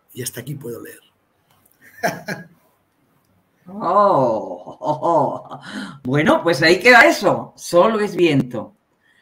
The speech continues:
Speaker 2: Así que no se pierdan este evento,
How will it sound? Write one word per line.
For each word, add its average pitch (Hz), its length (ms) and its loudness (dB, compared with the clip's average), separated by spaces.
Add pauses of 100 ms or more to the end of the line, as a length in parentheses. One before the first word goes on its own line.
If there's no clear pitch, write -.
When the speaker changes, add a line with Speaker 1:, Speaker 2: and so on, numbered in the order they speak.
(160)
Speaker 2:
Así 151 500 -2
que 214 560 -2 (460)
no 180 300 0
se 165 160 0
pierdan 143 540 0
este 139 260 -4
evento, 131 720 -4